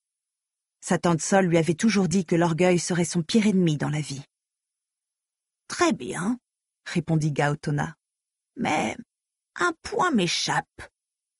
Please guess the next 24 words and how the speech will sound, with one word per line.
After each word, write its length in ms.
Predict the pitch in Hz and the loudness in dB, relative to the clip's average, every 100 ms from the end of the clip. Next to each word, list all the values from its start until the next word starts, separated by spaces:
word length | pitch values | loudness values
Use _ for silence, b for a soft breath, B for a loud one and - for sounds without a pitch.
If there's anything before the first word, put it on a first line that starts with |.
| _ _ - | _ _ -4
D'après 420 | 180 165 - 196 | -2 0 2 0
le 160 | 127 - | 0 -6
peu 260 | - 208 | 0 0
que 120 | 165 | 0
vous 160 | 151 147 | -6 -4
m'avez 280 | 143 139 180 | -6 -2 -2
expliqué 560 | 123 - - 160 262 | -4 -8 -10 -6 -2
de 100 | 185 | -2
ce 160 | 131 - | -4 -8
processus, 880 | - 160 - 180 - 320 330 - - _ _ _ _ _ _ _ - | -6 -6 -6 -6 -6 -6 -6 -8 -12 _ _ _ _ _ _ _ 0
je 100 | 339 | 0
ne 100 | 339 | 0
comprends 360 | 311 - 254 | -2 0 0
pas 200 | - 302 | 0 -2
comment 280 | 190 156 160 | 0 -2 -2
ces 200 | - 220 | -2 -2
sceaux 240 | - 349 | -2 -4
peuvent 220 | 330 226 - | 0 0 0
avoir 360 | 226 208 254 202 | 0 2 2 4
le 120 | 190 | 4
moindre 420 | 196 269 277 202 | 4 4 2 2
effet 280 | 190 - 208 | 0 -2 -2
sur 240 | - 170 | -2 -4
moi. 300 | 143 117 - | -4 -4 -6